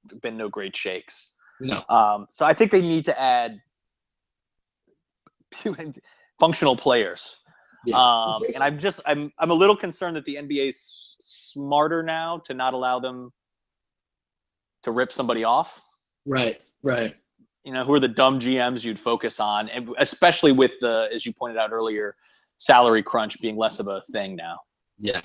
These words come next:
Speaker 2: exactly.
Speaker 1: Um, so this will be over. You know, I'm sure Griff is, is looking forward to the challenge. Uh, if there's anybody that can do it, I, I believe he can. Um,
Speaker 2: Yeah.
Speaker 1: you know, I guess all that said, he picked up,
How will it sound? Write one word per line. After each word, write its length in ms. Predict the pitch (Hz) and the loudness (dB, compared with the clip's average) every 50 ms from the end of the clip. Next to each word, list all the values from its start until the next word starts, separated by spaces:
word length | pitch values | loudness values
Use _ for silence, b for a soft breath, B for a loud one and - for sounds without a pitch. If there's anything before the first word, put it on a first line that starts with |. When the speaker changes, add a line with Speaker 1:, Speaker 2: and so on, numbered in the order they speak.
| - - | -8 -6
Speaker 2:
exactly. 240 | 107 107 104 98 95 107 | -4 -4 0 4 6 6
Speaker 1:
Um, 520 | 107 107 104 104 104 101 101 101 104 - _ _ _ _ _ _ _ _ _ _ _ _ _ _ _ - | 6 6 4 2 -2 -4 -8 -12 -14 -16 _ _ _ _ _ _ _ _ _ _ _ _ _ _ _ -8
so 180 | - - 147 139 | 2 4 6 6
this 140 | 175 196 | 8 8
will 80 | - 254 | 6 6
be 140 | 214 247 233 | 8 8 6
over. 140 | 220 220 - 143 147 | 6 6 2 0 0
You 240 | 165 190 208 214 | -2 -2 -2 0
know, 200 | 180 147 135 143 - | 2 2 2 0 0
I'm 80 | 147 | -4
sure 260 | 143 - - 170 165 156 | -4 0 2 4 4 2
Griff 260 | 151 - 147 147 - | 2 0 -4 -2 -2
is, 200 | 156 139 131 - - - 123 | -4 -6 -6 -8 -12 -8 -8
is 120 | 139 127 | -6 -4
looking 240 | 131 143 - 147 131 | -4 -6 -6 -6 -10
forward 240 | - - 139 131 123 | -6 -2 -2 -2 -2
to 60 | - | -4
the 80 | 113 113 | -6 -8
challenge. 720 | - - 139 143 131 113 104 101 101 - - - - - _ | -4 -2 0 0 0 -2 -4 -10 -16 -18 -20 -20 -20 -18 _
Uh, 180 | 110 110 104 104 107 | -12 -12 -10 -12 -12
if 40 | - _ | -10 _
there's 180 | 120 117 113 - | -8 -8 -8 -8
anybody 340 | 127 127 120 117 123 117 113 | -8 -6 -6 -4 -4 -4 -4
that 100 | 113 104 | -4 -6
can 140 | - 104 104 | -10 -8 -4
do 160 | 110 131 127 | 0 0 0
it, 160 | 110 107 107 - _ _ - | 0 -2 -6 -10 _ _ -16
I, 60 | 107 104 101 - _ _ _ _ _ _ _ _ _ _ _ _ _ _ _ | -14 -14 -14 -18 _ _ _ _ _ _ _ _ _ _ _ _ _ _ _
I 100 | - 90 98 | -12 -10 -10
believe 320 | 95 95 98 113 131 120 | -8 -4 2 2 2 2
he 120 | - 95 92 | 2 -4 -8
can. 300 | - 101 90 95 107 - _ _ _ _ b b b b b b b b b b b _ _ _ _ _ _ _ _ - - | -6 -8 -6 -8 -8 -10 _ _ _ _ b b b b b b b b b b b _ _ _ _ _ _ _ _ -6 2
Um, 180 | - 113 113 110 | 4 6 8 8
Speaker 2:
Yeah. 160 | 104 104 104 104 - _ _ | 8 8 6 2 -4 _ _
Speaker 1:
you 100 | 233 320 | 4 6
know, 60 | 359 | 8
I 100 | 330 320 | 8 6
guess 180 | 311 349 302 - | 6 4 0 2
all 140 | 233 254 277 | 4 6 6
that 200 | 285 277 247 - | 6 6 4 2
said, 200 | - 277 269 240 | -2 -6 -6 -6
he 80 | 185 - | -8 -10
picked 240 | 196 - 294 294 - | -12 -12 -12 -10 -8
up, 140 | 254 247 247 | -8 -8 -8